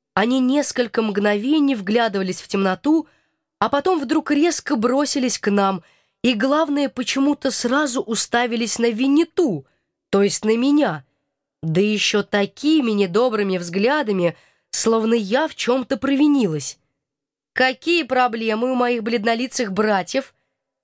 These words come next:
Мне не ответили. "В пещеру в диком бешенстве" вбежал Груберт, а за ним по пятам престарелый бандит, тот самый, который уговаривал не связываться с индейцами.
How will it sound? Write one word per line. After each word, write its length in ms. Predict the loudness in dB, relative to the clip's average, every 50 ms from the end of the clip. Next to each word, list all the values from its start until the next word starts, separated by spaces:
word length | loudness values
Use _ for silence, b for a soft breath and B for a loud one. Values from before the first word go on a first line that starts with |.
| _ _ _
Мне 320 | 0 2 2 4 2 2 2
не 120 | 4 2
ответили. 720 | 2 0 -2 -4 -2 -2 -2 -2 -2 -2 -2 -2 -4 -4 _ _ _ _ _ _ _ _ _ _ _ _ _ _ _
"В 140 | -14 -14 -4
пещеру 840 | -2 0 0 2 0 0 0 -2 0 0 2 2 2 2 2 0
в 120 | -2 -4 -6
диком 580 | -4 0 0 0 0 2 0 0 0 0 0
бешенстве" 920 | -2 0 2 2 2 2 2 0 -2 -4 -4 -4 -4 -2 0 0 0 b b b b b b b _ _
вбежал 640 | -2 0 2 2 2 2 2 2 0 0 0 0 -2
Груберт, 760 | -4 -4 -2 0 0 0 0 0 0 0 -2 -2 -6 -14 -20 _ _ _ _ _ -2
а 120 | 0 0
за 160 | 2 2 2
ним 260 | 2 2 2 2 2 0
по 120 | -2 -2
пятам 460 | 0 -2 -2 0 0 0 0 -2 -2
престарелый 600 | -2 -4 -4 -2 -2 -2 0 0 0 0 0 0 0
бандит, 520 | 0 0 0 0 -2 0 0 -2 -2 -2 _ _
тот 240 | 0 2 2 0 -2
самый, 720 | -6 -4 -2 -2 0 0 0 0 -2 -2 -4 -6 -8 -12 _ _ _ _ _ _ _
который 380 | -2 -2 0 2 2 2 2 2
уговаривал 560 | 2 0 0 0 0 -2 -2 -2 -4 -4 -4
не 140 | -2 -2 -2
связываться 840 | -2 -2 -2 0 0 2 0 0 -2 -2 -2 -2 -4 -2 -4 -6
с 140 | -4 -2 0
индейцами. 840 | 0 0 0 0 0 0 0 0 -2 -2 -4 -2 -2 -2 -4 -6